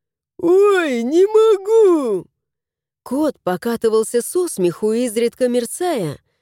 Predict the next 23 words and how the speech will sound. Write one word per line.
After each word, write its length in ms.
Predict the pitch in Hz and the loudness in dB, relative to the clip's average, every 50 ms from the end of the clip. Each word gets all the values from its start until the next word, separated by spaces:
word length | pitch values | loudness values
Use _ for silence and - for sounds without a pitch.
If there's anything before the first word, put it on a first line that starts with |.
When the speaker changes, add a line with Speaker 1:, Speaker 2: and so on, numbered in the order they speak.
| _ | _
Speaker 2:
чтобы 460 | _ - - - 370 339 285 240 240 | _ -12 -6 -4 -2 -2 -2 -2 -2
оцарапать 600 | 226 226 - - 240 240 247 247 240 - 240 - - | -4 -4 -4 -4 -4 -2 -2 -2 -2 -2 -4 -4 -6
хозяина 720 | - 277 285 254 285 339 359 330 240 190 175 175 180 180 | -6 -8 -6 -4 -4 -4 -2 -2 -2 -2 -2 0 0 0
или 140 | 180 180 180 | 0 -2 -4
поорать 600 | - 208 202 196 208 247 277 294 269 - - _ _ _ _ _ | -4 -6 -6 -6 -6 -6 -6 -6 -8 -10 -12 _ _ _ _ _
в 100 | - 240 | -8 -6
запертом 600 | 220 226 254 294 294 - 262 262 247 - 262 254 233 | -6 -4 -4 -6 -4 -4 -4 -4 -4 -4 -4 -4 -4
шкафу. 600 | - - - 294 294 - - - 180 156 135 - _ _ _ _ _ _ _ _ _ _ _ _ _ _ _ _ _ _ _ | -6 -8 -8 -8 -8 -6 -6 -6 -6 -6 -6 -10 _ _ _ _ _ _ _ _ _ _ _ _ _ _ _ _ _ _ _
Speaker 1:
"Таня, 880 | - 285 339 392 403 392 381 330 339 349 330 294 247 208 147 95 - _ _ _ _ _ | 0 2 2 2 2 2 2 2 2 2 2 2 0 0 -2 -6 -12 _ _ _ _ _
сколько 600 | - - - - 359 381 370 349 320 - - 330 | -20 -6 0 4 4 4 4 4 0 -2 0 0
у 140 | 339 339 | 0 2
нас 300 | 320 339 349 339 294 - | 0 0 0 -2 -2 -4
котов?" 680 | - - 381 392 381 - - 392 403 415 370 294 220 185 - _ _ _ _ _ _ _ _ _ _ _ _ _ _ _ _ _ _ | -4 -2 0 0 0 2 4 4 4 4 4 2 0 -2 -4 _ _ _ _ _ _ _ _ _ _ _ _ _ _ _ _ _ _
Speaker 2:
восклицал 840 | - 175 185 208 202 - - 240 254 247 - - 349 359 339 302 294 | -4 -2 0 0 -2 -2 -2 -2 -2 -2 -4 -4 -4 -4 -2 -2 -4
уставший 540 | 269 - - - 254 254 233 - - 247 | -6 -4 -4 -2 -2 -2 -4 -4 -4 -4
хозяин, 760 | 233 - 240 240 240 220 247 320 339 339 269 190 160 151 156 165 | -4 -2 -4 -4 -4 -4 -4 -4 -4 -4 -2 -2 -2 -2 -2 -2
в 40 | |
очередной 640 | 160 185 180 - 202 208 196 196 180 185 196 202 208 | -2 -2 -2 -2 -2 -2 0 0 0 0 0 0 -2
раз 280 | 247 277 277 226 - | -2 -4 -6 -8 -6
наступая 680 | - 180 185 - - - 185 160 - 196 196 196 190 185 | -4 -4 -4 -2 -2 -4 -4 -4 -4 -4 -2 -2 -2 0
на 140 | 180 180 185 | -2 -2 -4
хвост 380 | - - 196 208 208 190 - | -4 -4 -2 -2 -2 -2 -4
Варфоломея. 920 | 196 208 214 208 - 254 247 262 277 285 285 269 226 175 147 - 156 - - | -4 -4 -4 -4 -4 -6 -4 -4 -4 -4 -4 -4 -4 -4 -4 -6 -8 -12 -16